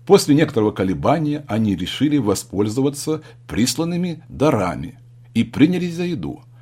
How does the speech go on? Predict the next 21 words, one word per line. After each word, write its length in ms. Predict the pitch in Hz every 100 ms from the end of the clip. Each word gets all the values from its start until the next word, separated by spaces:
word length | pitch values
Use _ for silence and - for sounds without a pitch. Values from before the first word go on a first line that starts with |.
| -
Потом 360 | 127 151 123 95
медленно 440 | 98 170 180 180
стали 440 | 147 175 170 165 - -
приближаться 840 | - 107 87 87 104 113 - -
к 60 | 104
костру. 500 | - 98 - - - - - - - - - - - - - - - - - - - -
Сын 300 | - 160 151
Мамонта 580 | 160 202 113 87 - - - -
приказал 560 | 131 135 131 127 170 160
раз-, 260 | 120 104 - - -
разложить 760 | 85 131 95 92 87 78 147
невдалеке 720 | 73 92 87 76 76 78 -
новый 380 | 147 156 135 78
костер 480 | 76 - - - - - - -
и 80 | 110
подтащить 680 | - 101 - - - 185 -
туда 280 | 151 143 151
еще 360 | - 165 - 104
двух 300 | 87 90 -
оленей. 460 | 95 90 82 80 - - - - - - - - - -
Незнакомцы 840 | - 123 98 117 120 214 151 -